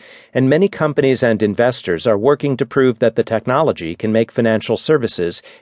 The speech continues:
cheaper and more useful. But Stanford professor David Maziere thinks he has a faster, more flexible,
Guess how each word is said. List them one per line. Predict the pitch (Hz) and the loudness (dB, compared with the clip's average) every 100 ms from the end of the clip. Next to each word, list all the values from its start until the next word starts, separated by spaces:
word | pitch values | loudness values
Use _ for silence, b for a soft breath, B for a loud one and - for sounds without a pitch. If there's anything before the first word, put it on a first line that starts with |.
| B | B
cheaper | - 175 - 82 - b b | -2 -2 0 -2 -4 b b
and | 131 | 0
more | 120 113 | 2 2
useful. | 113 151 - - 78 - _ _ _ b b b b | 2 0 -2 -4 -4 -6 _ _ _ b b b b
But | 165 - | -2 -2
Stanford | - 196 214 240 202 | 0 2 2 0 -2
professor | 185 156 139 - 143 | -2 0 0 2 0
David | - 135 160 156 | 2 2 2 2
Maziere | 127 123 113 117 87 82 - - | 0 2 4 4 4 2 -2 0
thinks | 147 151 - | 0 0 0
he | 131 | 0
has | 127 | 2
a | 120 | 0
faster, | - 147 143 - 143 - | 0 -2 0 0 0 2
more | 123 117 | 0 0
flexible, | - 151 - 143 127 123 | 0 -2 0 2 2 2